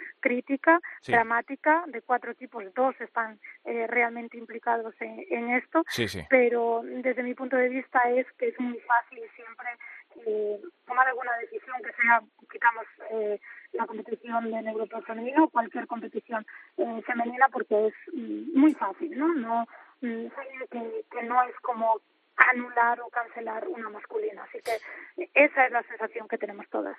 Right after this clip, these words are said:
Speaker 2: Es lógico, es lógico y se entiende, en fin. Eh, de todas maneras, eh, el, otra noticia en este sentido buena para, eh, hablamos de la Copa de la Reina, ya conocemos sede. Yo no sé, Alba,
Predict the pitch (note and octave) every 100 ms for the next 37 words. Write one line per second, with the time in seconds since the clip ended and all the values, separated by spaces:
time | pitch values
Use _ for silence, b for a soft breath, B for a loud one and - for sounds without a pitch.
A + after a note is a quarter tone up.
0 | - - A#2 A#2+ A2 G2 F2 G#2 A#2 B2
1 | C3 B2+ G#2+ G#2+ F2 - _ F#2 F#2 G2
2 | D#2+ B B B B _ G#2+ G2+ G2 F#2
3 | F2+ F2+ F2+ F2+ F2 G2 A#2+ C3+ G3+ G#3
4 | G#3+ G#3 G3+ - F3 E3+ E3 D#3+ D#3 D#3
5 | D3 C#3 C3+ G2+ B2+ D#3 E3+ D#3 D#3 D#3+
6 | E3 E3+ D#3+ - D3 C#3 D#3 D3+ C#3+ D#3
7 | E3 D#3+ D#3 B2+ A#2+ A#2 A2+ A2 A2 G#2+
8 | G#2+ C3 D3 D3 C#3+ D3+ D3 D3 C#3+ C#3
9 | D#3+ E3 F3 D3 D#3 D#3 D3+ D3+ D3+ C#3+
10 | D#3 F3 E3+ C3 D3+ D#3+ D#3 E3+ D#3+ E3+
11 | F3+